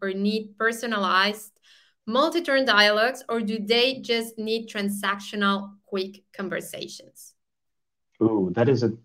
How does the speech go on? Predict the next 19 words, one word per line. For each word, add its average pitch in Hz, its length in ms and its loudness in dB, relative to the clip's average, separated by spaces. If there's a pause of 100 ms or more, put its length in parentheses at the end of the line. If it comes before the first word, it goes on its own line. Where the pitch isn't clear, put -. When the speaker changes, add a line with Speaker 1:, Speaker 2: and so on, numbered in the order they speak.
Speaker 2:
interesting 120 580 2
question. 95 460 -4 (380)
Um, 101 420 6
so 113 460 6 (280)
it 120 200 4
really 147 480 8
depends 127 680 0
on 110 300 4
the 107 100 -2
use 110 380 -2
case, 131 480 -2
I 120 140 2
have 117 200 0
noticed. 120 640 -2 (240)
So 107 200 0
for 113 120 0
example, 110 540 2
in 110 140 -2
the 98 120 -4